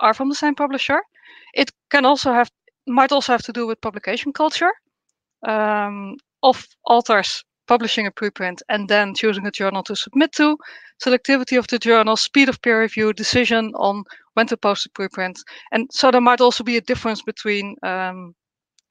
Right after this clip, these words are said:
between servers that are discipline specific or more, more broad.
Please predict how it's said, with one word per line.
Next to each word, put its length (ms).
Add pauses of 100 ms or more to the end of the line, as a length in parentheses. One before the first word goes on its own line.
between 220
servers 340
that 180
are 80
discipline 420
specific 560 (320)
or 120
more, 360 (140)
more 160
broad. 340